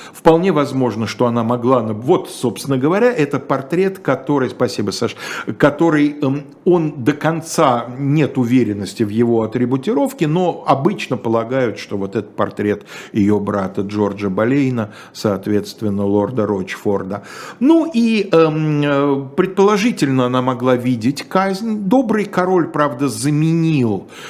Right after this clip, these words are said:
совершенно изуверскую казнь, которая полагалась за high treason, за государственную измену, со всякими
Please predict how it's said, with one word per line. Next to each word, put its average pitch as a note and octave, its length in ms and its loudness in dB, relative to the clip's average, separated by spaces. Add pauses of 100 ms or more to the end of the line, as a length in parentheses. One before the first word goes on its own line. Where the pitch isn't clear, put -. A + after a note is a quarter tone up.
(100)
совершенно C3 800 2
изуверскую A#2 880 4
казнь, G#2 460 -2
которая G#2 420 0
полагалась A2 840 0
за F#2 160 -4
high F#2 480 -2
treason, F#2+ 500 -4
за F2+ 120 -12
государственную G2 800 -6
измену, F#2+ 580 -4 (240)
со - 200 2
всякими F#2+ 680 -2